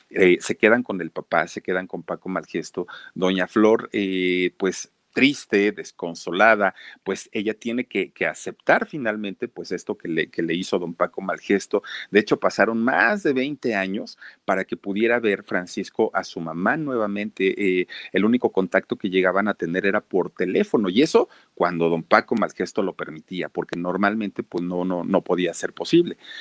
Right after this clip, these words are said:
Entonces, pues, doña Flor, miren, ella, pues, pasaron los años y tenían de alguna manera, tenía que continuar su vida, ¿no? Tampoco podía detenerse, pero, pues, con el dolor siempre de no tener a sus hijos con ella,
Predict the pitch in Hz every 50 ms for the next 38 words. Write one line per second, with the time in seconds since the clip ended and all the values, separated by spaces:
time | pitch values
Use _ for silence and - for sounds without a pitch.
0 | - - - 104 107 107 107 120 113 - 139 - - 120 113 107 113 120 127 123
1 | 123 - 147 143 143 151 165 175 160 135 123 - - 135 131 147 151 151 - 104
2 | 92 - _ - 82 95 - - 120 120 135 143 147 135 135 127 - 135 123 113
3 | 120 135 - - - 160 - - 113 101 110 120 127 135 135 147 143 - - 127
4 | 117 117 117 117 113 107 101 98 101 110 - - 127 156 185 214 202 - - -
5 | - 92 87 - 98 98 98 95 - - - 87 85 82 80 80 80 82 - -
6 | - - - - - _ - 98 95 - 107 - - - - 101 95 98 95 90
7 | 95 92 - - 110 110 107 95 92 - - 123 123 _ - - - - _ -
8 | 113 113 120 110 - 101 95 - - - 90 85 87 85 92 90 92 101 107 117
9 | - - - 131 143 147 139 - 101 85 85 82 90 90 - - 95 98 95 90
10 | 87 87 - 92 - - 95 85 - - 101 92 - - - - - - _ -
11 | 92 92 92 110 143 156 117 95 78 -